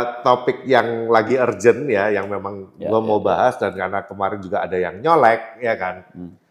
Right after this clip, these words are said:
Speaker 1: Akhirnya ya udahlah, kita akan bahas nih. Kita to the point aja nih, Tok.
Speaker 2: Ya.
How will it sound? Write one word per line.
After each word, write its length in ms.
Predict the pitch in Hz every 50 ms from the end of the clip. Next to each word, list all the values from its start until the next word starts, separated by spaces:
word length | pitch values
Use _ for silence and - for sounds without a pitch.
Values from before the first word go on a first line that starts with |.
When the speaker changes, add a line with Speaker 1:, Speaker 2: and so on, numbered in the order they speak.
| _ _ _
Speaker 1:
Akhirnya 240 | - 95 113 123 117
ya 80 | 107 104
udahlah, 240 | 98 113 101 85 -
kita 200 | - 101 87 -
akan 180 | 92 92 107 92 92
bahas 200 | 90 82 76 -
nih. 140 | 82 76 -
Kita 280 | _ - 107 - 135 135 135 135 - - - - - _ _ _ _ _ _ _ _ _ _ _ _
to 100 | - 131
the 140 | 117 127 123
point 240 | - 131 131 127
aja 160 | 127 127 117 113
nih, 160 | 104 95 92
Tok. 180 | 85 82 - - - -
Speaker 2:
Ya. 240 | - - - - -